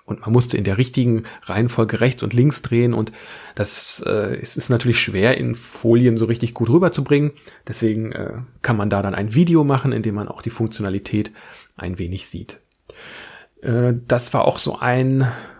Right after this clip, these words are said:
ein Hemmschuh. Äh, Videos in diesen Konferenzen funktionieren nämlich leider nur so mittelgut. Ähm, wenn ich selber ein Video teile und dann dort ein Video abspiele,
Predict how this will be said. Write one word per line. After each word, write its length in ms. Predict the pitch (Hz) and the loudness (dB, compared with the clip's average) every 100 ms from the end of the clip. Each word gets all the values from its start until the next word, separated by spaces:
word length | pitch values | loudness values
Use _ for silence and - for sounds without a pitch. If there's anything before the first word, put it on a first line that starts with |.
| - | -10
ein 180 | 127 131 | -4 -2
Hemmschuh. 640 | 135 175 - - 101 180 - - - - - - | 2 2 2 -2 0 0 -4 -16 -20 -20 -20 -12
Äh, 220 | 180 110 110 | -6 -4 -2
Videos 680 | 120 147 147 151 151 147 | 0 0 2 4 4 4
in 180 | - 139 | 0 0
diesen 200 | 135 135 | 0 0
Konferenzen 560 | 131 127 127 120 127 127 | 0 -2 0 0 0 -2
funktionieren 500 | 123 120 120 113 117 | 0 0 0 2 2
nämlich 220 | 113 113 | 0 -2
leider 400 | 98 104 117 110 - - - _ | -2 0 0 -2 -6 -20 -20 _
nur 240 | 113 120 117 | 2 4 6
so 140 | 117 | 4
mittelgut. 880 | 113 - - - - 104 104 - - _ - - - - - | 4 2 -2 -6 -6 -8 -6 -10 -16 _ -20 -20 -20 -20 -8
Ähm, 460 | 101 107 107 104 117 | -4 -2 -2 -6 -4
wenn 140 | 113 | -2
ich 120 | 120 117 | -2 0
selber 360 | 113 131 143 | 2 2 2
ein 160 | 123 117 | 0 0
Video 240 | 123 120 | 2 0
teile 460 | 113 113 120 170 165 | 0 2 6 6 6
und 280 | 127 120 113 | 2 0 2
dann 440 | 117 131 127 127 | 2 2 0 0
dort 420 | 117 110 117 - | 2 2 0 -4
ein 140 | 107 113 | -4 -2
Video 240 | 131 123 | 0 2
abspiele, 560 | 120 - - 143 139 | 2 0 2 4 4